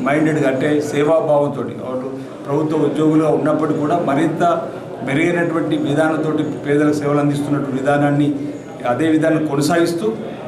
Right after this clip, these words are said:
ఇంకా ఎక్కువ సంఖ్యలో, ఓ, సేవలు అందించాలని చెప్పని ఎక్కువగా సహకారం అందించాలని చెప్పని కూడా సందర్భంగా కోరుతూ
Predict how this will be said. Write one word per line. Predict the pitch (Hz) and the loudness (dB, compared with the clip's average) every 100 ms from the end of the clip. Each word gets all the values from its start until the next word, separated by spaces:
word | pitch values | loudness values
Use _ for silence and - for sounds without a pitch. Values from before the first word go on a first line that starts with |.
| 147 | 0
ఇంకా | 170 185 | 2 2
ఎక్కువ | 170 156 185 | 0 0 0
సంఖ్యలో, | 185 180 175 180 190 - - - - - - - | 2 2 2 2 2 -4 -10 -14 -16 -14 -12 -8
ఓ, | 143 143 143 135 139 - | -4 -2 -2 -4 -6 -6
సేవలు | 175 180 175 | 0 2 2
అందించాలని | 156 170 170 147 147 | 2 2 2 2 2
చెప్పని | 143 143 143 | 0 0 0
ఎక్కువగా | 131 156 156 156 - - - - - | -2 -2 0 0 0 -4 -10 -12 -4
సహకారం | 143 147 151 151 | 0 2 2 0
అందించాలని | 151 151 151 143 | 2 2 2 0
చెప్పని | 143 143 143 | 0 0 0
కూడా | 131 | -2
సందర్భంగా | 127 127 135 143 135 | -2 0 0 0 -2
కోరుతూ | 139 139 185 | 0 0 0